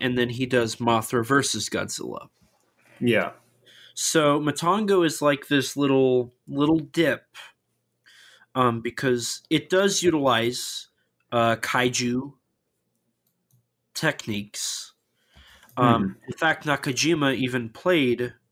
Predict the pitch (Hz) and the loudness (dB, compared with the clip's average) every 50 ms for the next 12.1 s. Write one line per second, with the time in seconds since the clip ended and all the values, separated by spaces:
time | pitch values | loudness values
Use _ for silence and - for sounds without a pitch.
0 | _ _ _ _ _ _ _ _ _ _ _ _ - 120 113 110 110 110 117 117 | _ _ _ _ _ _ _ _ _ _ _ _ -6 -2 -2 -2 0 0 0 0
1 | 117 110 107 110 113 113 110 107 104 104 101 98 - _ _ _ _ _ _ _ | 0 -2 -4 -2 -2 -2 0 0 -2 -4 -6 -8 -12 _ _ _ _ _ _ _
2 | _ _ - 117 117 - - - 160 156 143 117 98 101 98 101 104 110 110 - | _ _ -10 -8 -8 -6 -2 0 0 0 0 0 -4 -6 -6 -6 -10 -12 -14 -20
3 | _ _ _ _ _ - - 110 110 117 120 127 120 113 107 101 101 - - 101 | _ _ _ _ _ -10 -8 -4 0 0 2 2 2 2 2 0 -2 -4 -6 -8
4 | 104 107 113 117 - _ _ _ - - - - - - - - - - - - | -8 -8 -10 -12 -14 _ _ _ -20 -20 -20 -20 -20 -20 -20 -20 -20 -20 -20 -10
5 | - 139 113 107 107 107 101 101 104 98 92 - _ _ _ _ _ _ - 131 | -6 -2 -2 0 -2 -2 -6 -8 -12 -14 -16 -16 _ _ _ _ _ _ -4 -2
6 | 123 113 110 107 - - 165 156 120 - - - _ _ _ _ _ _ _ _ | -2 -2 -6 -8 -6 -4 -4 -4 -4 -6 -10 -16 _ _ _ _ _ _ _ _
7 | _ _ _ _ - 151 143 123 110 110 98 - - _ _ _ _ _ _ _ | _ _ _ _ -2 0 0 0 0 -2 -4 -8 -12 _ _ _ _ _ _ _
8 | _ _ _ _ - 123 123 120 117 113 110 107 104 104 101 - 131 135 - _ | _ _ _ _ -2 0 2 2 2 2 0 -2 -4 -6 -10 -12 -16 -20 -20 _
9 | _ _ _ _ _ _ _ _ _ _ 170 175 180 180 175 - 202 185 - - | _ _ _ _ _ _ _ _ _ _ 0 2 2 2 2 0 0 0 0 -2
10 | - - 226 233 254 254 208 202 196 190 - - - 208 214 214 180 160 160 147 | -2 0 2 2 2 2 2 2 0 0 0 0 2 4 4 4 4 2 2 0
11 | - - 131 156 160 165 160 160 151 - - 165 156 143 151 147 139 127 - - | 0 0 0 0 2 2 2 0 0 0 2 2 2 2 0 -2 -4 -4 -6 -8
12 | - | -8